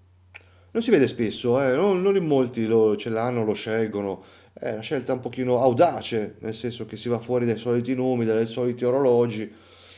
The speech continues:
anche se è ben noto, è ben famoso, però, eh, te, te l'hai scelto,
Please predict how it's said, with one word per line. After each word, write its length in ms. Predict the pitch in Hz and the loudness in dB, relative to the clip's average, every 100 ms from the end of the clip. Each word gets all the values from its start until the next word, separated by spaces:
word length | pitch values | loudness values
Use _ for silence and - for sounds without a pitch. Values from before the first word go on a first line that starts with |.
| - | -12
anche 260 | 107 110 101 | -8 -8 -8
se 280 | - 101 | -6 -2
è 40 | 101 | -2
ben 240 | 95 98 | -2 -2
noto, 420 | 98 120 110 110 | 0 0 0 -2
è 20 | 95 | -2
ben 180 | 107 | -2
famoso, 640 | 101 143 117 113 101 95 - - - - - - - _ _ _ _ | -2 -4 0 0 -2 -6 -10 -20 -20 -20 -20 -20 -20 _ _ _ _
però, 300 | - 117 120 _ _ _ _ _ - | -10 -10 -12 _ _ _ _ _ -20
eh, 200 | - - | -20 -14
te, 160 | 120 104 90 | -12 -12 -4
te 140 | 143 | 0
l'hai 120 | 110 | 2
scelto, 640 | 120 117 98 101 - - - | 0 0 -2 -2 -6 -14 -16